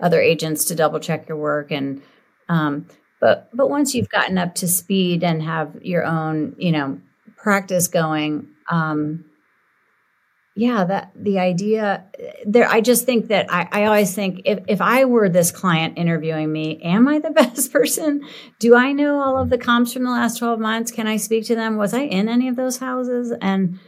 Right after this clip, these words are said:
you know, I try to be very sincere about,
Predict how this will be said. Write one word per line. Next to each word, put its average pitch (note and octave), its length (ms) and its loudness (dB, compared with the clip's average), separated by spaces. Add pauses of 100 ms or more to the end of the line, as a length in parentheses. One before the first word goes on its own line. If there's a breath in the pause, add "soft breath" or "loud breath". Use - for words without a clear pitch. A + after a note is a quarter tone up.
(240 loud breath)
you G3 140 -2
know, F3+ 320 2
I G3 80 -6
try A#3+ 180 -2
to A#3+ 120 2
be F#3+ 580 -2
very F#3 580 0 (640)
sincere A3+ 640 4
about, E3 540 2